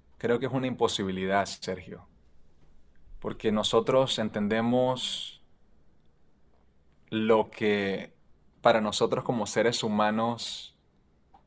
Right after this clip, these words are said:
tiene sentido. ¿Sí me estás siguiendo?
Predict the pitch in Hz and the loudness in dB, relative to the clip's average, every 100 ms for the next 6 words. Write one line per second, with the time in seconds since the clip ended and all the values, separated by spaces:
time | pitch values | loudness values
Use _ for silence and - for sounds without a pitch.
0 | _ _ _ _ _ _ 131 123 120 - | _ _ _ _ _ _ 2 4 4 0
1 | 107 95 113 101 92 - _ _ _ - | -4 -4 -4 -2 -4 -10 _ _ _ -20
2 | - _ _ _ - - - - _ _ | -20 _ _ _ -20 -20 -20 -20 _ _
3 | - _ _ _ - - 120 123 117 123 | -20 _ _ _ -10 -2 0 2 0 2
4 | 117 127 139 147 | 0 2 0 -4